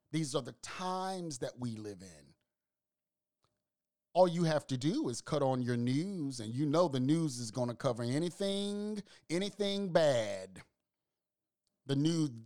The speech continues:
they're gonna have it on the news, trust me. You can, you, you can bet that the bad stuff is gonna be covered before the good stuff is <laughs> gonna be covered on the news. But I want people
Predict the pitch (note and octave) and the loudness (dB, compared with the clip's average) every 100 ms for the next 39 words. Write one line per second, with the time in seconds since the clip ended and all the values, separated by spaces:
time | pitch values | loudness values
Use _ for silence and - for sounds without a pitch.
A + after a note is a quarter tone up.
0 | _ - C#3+ D3 E3 D#3 E3 D#3+ C#3 C3 | _ -6 -4 0 0 2 4 6 6 4
1 | B2 B2 A#2+ A2 G2 F#2 - D3 A#2 - | 4 2 0 -2 -6 -8 -6 -2 -2 -4
2 | G2 - _ _ _ _ _ _ A#2+ C3 | -12 -18 _ _ _ _ _ _ -6 -4
3 | F3+ D#3 C3 - B2 C3+ G3+ G3 _ A#2+ | -2 -2 -2 -8 -6 -2 -2 -4 _ -4
4 | E3+ A3+ F3 D3 D#3+ D3 A#2+ A2 C3 C3 | -2 0 -2 2 0 0 -4 -4 0 2
5 | F3+ F3+ D3+ - B2 A#2+ G#2+ B2 A#2+ G#2 | 4 0 -2 0 0 0 -2 0 0 -2
6 | A#2+ C3 A2 A2+ G2+ A2+ A#2 A#2 B2 F3+ | -2 0 0 -2 -6 -2 0 0 0 -2
7 | - - G2 - G#2 B2+ A#2+ C#3 B2 A2 | -2 -6 -6 -8 -6 -4 -2 -2 -4 -4
8 | B2+ G#2 G#2+ G#2 G2+ G2+ G2 F2+ E2+ D#2+ | -2 -2 -4 -6 -8 -10 -12 -14 -14 -14
9 | - _ _ _ _ _ _ _ _ _ | -16 _ _ _ _ _ _ _ _ _
10 | _ _ _ _ _ _ _ _ - D#3 | _ _ _ _ _ _ _ _ 4 6
11 | D3 F#3 - - F3+ - | 6 2 0 -6 -6 -6